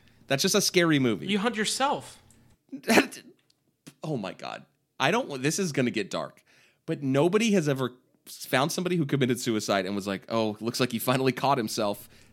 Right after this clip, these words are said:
Speaker 1: It's just not
Speaker 2: <laughs>
Speaker 1: called that. <laughs> We just don't call it that.
Speaker 2: What about Eight-Legged Freaks?
Speaker 1: Seems stupid to me, <laughs> if I'm being honest.
Speaker 2: Yeah, bro, but, like, like, you wouldn't absolutely wreck your pants with shit if a huge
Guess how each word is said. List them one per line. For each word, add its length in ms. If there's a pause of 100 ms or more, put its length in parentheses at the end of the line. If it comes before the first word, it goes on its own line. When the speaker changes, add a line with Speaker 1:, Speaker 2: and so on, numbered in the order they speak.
(140)
Speaker 1:
It's 140
just 220
not 260 (180)
Speaker 2:
<laughs> 160
Speaker 1:
called 300
that. 360
<laughs> 220
We 100
just 180
don't 200
call 260
it 160
that. 200 (140)
Speaker 2:
What 120
about 200
Eight-Legged 380
Freaks? 460 (320)
Speaker 1:
Seems 280
stupid 440
to 40
me, 140
<laughs> 80
if 340
I'm 160
being 240
honest. 800 (160)
Speaker 2:
Yeah, 240
bro, 280
but, 180
like, 340
like, 260
you 140
wouldn't 360 (480)
absolutely 880 (220)
wreck 400
your 100
pants 340
with 120
shit 340
if 140
a 60
huge 760